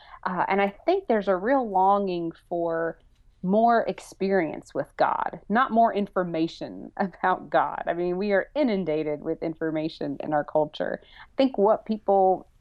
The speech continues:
perhaps long for the most is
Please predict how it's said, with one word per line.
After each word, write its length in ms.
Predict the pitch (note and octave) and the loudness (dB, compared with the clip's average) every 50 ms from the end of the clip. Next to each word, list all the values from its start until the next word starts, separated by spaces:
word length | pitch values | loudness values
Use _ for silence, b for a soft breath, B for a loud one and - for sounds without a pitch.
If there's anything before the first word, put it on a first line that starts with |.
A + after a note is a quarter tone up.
| _ _ _ _ _ _ - | _ _ _ _ _ _ -2
perhaps 680 | - F#3 - - - F3 B2 C#3+ - - - - - _ _ _ - | -2 0 0 2 0 2 2 0 -2 -4 -12 -20 -20 _ _ _ -12
long 420 | F#3+ F3+ F3 F3 F3+ F#3 F#3+ G3 F#3+ - | -6 -2 0 2 2 2 2 0 -2 -4
for 160 | - F3 E3 | -2 -2 -2
the 100 | D#3 D3+ | -2 -4
most 460 | D3 D3 E3+ F#3 E3+ D3+ - - - | -2 2 4 4 2 2 -2 -10 -10
is 260 | C3+ F3 E3+ E3+ E3+ | -8 -8 -8 -8 -10